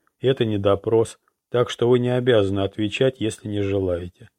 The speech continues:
Но было бы лучше всем, если бы вы оба подробно и последовательно рассказали о вчерашних событиях. Я думаю, пусть начнёт господин Ланкела,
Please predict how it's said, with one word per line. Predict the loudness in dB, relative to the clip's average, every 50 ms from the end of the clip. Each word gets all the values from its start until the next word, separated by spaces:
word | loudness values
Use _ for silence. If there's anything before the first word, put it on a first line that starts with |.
| _ _ _ _ _ _ _ _ _ -4
Но | -4 0
было | 4 4 6 6 6 4
бы | 2 2
лучше | 2 2 2 0 0 -2 -6 -6
всем, | -6 -6 -6 -6 -4 -4 -2
если | -2 -2 -2 -2 -4 -8
бы | -6 -2 0
вы | 0 2
оба | 4 4 2 2 0
подробно | -2 -2 -2 -2 -2 0 0 0 0 -2 -4 -6 -6
и | -6
последовательно | -4 -4 -4 -4 -4 -4 -4 -2 -2 -2 -2 -4 -4 -6 -4 -4 -2 -2
рассказали | -2 -4 -4 -4 -2 -2 0 2 2 2 2
о | 0 0
вчерашних | -2 -2 -2 0 0 0 -2 -6 -14 -12
событиях. | -6 -4 -4 -2 -2 -2 -4 -6 _ -14 -20 -20 _ _ _ _ _ _ _ _ _ -4
Я | 0 2 4 4 4
думаю, | 4 2 0 0 2 0 0 0
пусть | -2 -2 -4 -4 -4 -4 -2
начнёт | -2 -2 -2 -2 -2 -4 -4 -2
господин | -2 -4 -4 -4 -2 -2 -2 0 0 0
Ланкела, | 0 2 2 2 0 -2 -6 -8 -8 -8 -8 -10